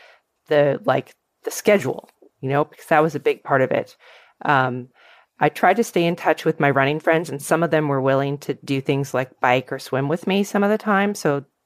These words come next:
that was really helpful. What I didn't do was, like, clean my house. Did not do that for sure. Discover some new hobby. Nope, not interested in that. You know, um,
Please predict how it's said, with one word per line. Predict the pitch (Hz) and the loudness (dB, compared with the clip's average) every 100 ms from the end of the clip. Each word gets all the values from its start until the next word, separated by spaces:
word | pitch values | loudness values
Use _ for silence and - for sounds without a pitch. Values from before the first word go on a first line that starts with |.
| - | 0
that | 143 | 2
was | 151 151 | 2 0
really | 143 147 | 0 0
helpful. | 151 139 - 143 139 143 - - - - - - | -2 -6 -2 0 2 0 -8 -20 -20 -20 -20 -6
What | 185 | 0
I | 196 | 0
didn't | 175 - 370 415 294 | -2 -2 0 2 0
do | - 151 147 151 208 - _ | 0 2 4 2 0 -6 _
was, | 160 165 160 156 147 - - _ _ _ _ _ _ _ | 0 2 4 0 -2 -12 -16 _ _ _ _ _ _ _
like, | - 160 | -2 -2
clean | - 190 170 | -2 0 0
my | 156 | 0
house. | 139 131 151 - - - _ _ | 0 0 0 -4 -12 -16 _ _
Did | - 139 | -6 0
not | 143 143 | 2 2
do | 151 | 0
that | 151 139 139 - | 2 2 0 -4
for | 147 | -8
sure. | 139 143 147 143 160 _ _ _ _ - _ - | -4 0 0 0 -6 _ _ _ _ -20 _ -4
Discover | 403 - 165 156 | -4 2 2 2
some | 175 180 160 | 0 0 2
new | 156 156 | 2 0
hobby. | 147 143 143 156 180 190 _ | 2 2 2 2 0 -4 _
Nope, | 123 143 147 147 - 139 | -6 2 2 2 -10 -12
not | 143 143 160 | -4 0 2
interested | 160 160 - 160 | 0 -2 0 2
in | 160 | 2
that. | 160 151 147 - - - - _ | 0 2 0 -2 -12 -20 -20 _
You | 151 151 | -6 0
know, | 151 165 190 - - - | 2 2 0 -8 -20 -4
um, | 170 160 151 | 0 2 0